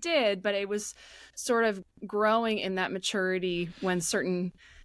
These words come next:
things got hard in my life, you know, when,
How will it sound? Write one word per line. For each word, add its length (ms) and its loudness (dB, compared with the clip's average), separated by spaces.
things 540 -4
got 180 -2
hard 420 -8
in 160 -4
my 140 -2
life, 340 -6
you 100 0
know, 180 2
when, 280 -2